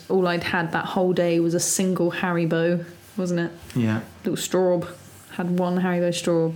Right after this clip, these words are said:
Speaker 1: and that was while we were in the hospital when they were examining me. Coop passed me a straw, I ate it, and they were like, "You can't eat anything, don't eat anything else." And I was like, "Oh,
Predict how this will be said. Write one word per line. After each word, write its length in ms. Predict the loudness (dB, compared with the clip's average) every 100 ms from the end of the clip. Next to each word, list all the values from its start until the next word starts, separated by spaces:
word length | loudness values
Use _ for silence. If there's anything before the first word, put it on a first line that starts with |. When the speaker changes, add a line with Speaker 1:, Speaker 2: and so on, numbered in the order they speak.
| -4
Speaker 1:
and 100 | 0
that 140 | 0 2
was 200 | 0 0
while 400 | 0 2 2 2
we 120 | 2
were 80 | 2
in 200 | 0 0
the 60 | 0
hospital 560 | -2 -4 -2 0 2
when 120 | 2 0
they 80 | 0
were 80 |
examining 480 | 0 0 0 2 2
me. 320 | 2 0 -4 -6 -18 -18 -4
Coop 220 | -2 0
passed 320 | -2 -2 0
me 80 | -2
a 40 |
straw, 420 | -2 0 2 0 -2
I 120 | -2 0
ate 260 | 0 0
it, 40 | -2
and 120 | 0
they 80 | 2
were 80 | 2
like, 340 | 0 -2 -6 -14 -16 -16 -16 -2
"You 160 | 2 2
can't 280 | 2 2
eat 140 | 2 0
anything, 480 | -2 0 0 0 -2 0
don't 220 | 2 2
eat 100 | 2
anything 320 | 2 2 2
else." 340 | 2 -2 -4 -2
And 80 |
I 40 | -2
was 100 | -2
like, 140 | -2
"Oh, 460 | -2 -2 -4 -8